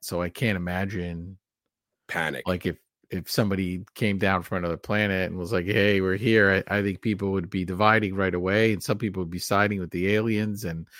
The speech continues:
Speaker 1: it'd be a total mess. I don't think we're prepared for that at all. I think it would question our existence to some people, their religions, their, their, um,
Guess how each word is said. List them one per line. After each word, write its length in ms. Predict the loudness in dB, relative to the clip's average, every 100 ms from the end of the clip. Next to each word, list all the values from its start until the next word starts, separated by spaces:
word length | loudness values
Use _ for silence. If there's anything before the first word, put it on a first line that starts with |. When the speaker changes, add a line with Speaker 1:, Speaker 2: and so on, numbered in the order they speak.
| -20 -20 -6
Speaker 1:
it'd 140 | -6 0
be 120 | 0
a 60 | 2
total 340 | 2 2 2
mess. 480 | 0 0 0 -2 -2
I 80 | -2
don't 180 | -2 -4
think 160 | -4
we're 100 | -4
prepared 540 | -8 -12 -2 2 2 0
for 160 | -4 -2
that 220 | -2 -4
at 80 | -8 -6
all. 380 | 0 4 6 4
I 100 | 0
think 180 | -2 -4
it 140 | -6 -6
would 180 | -8 0
question 680 | 2 2 0 -2 -2 -4 -10 -20 -20 -2
our 200 | 2 4
existence 960 | 2 0 0 0 -2 -2 -2 -6 -12 -14 -10 -6
to 100 | -6
some 300 | -2 -2 0
people, 320 | -2 0 0
their 180 | 0 -2
religions, 840 | -4 -2 -2 2 0 2 0 -2
their, 380 | -2 -2 -4 -6 -12 -20 -20 _ _ _
their, 600 | 2 4 6 4 2 0 -2
um, 560 | -8 -8 -10 -12 -16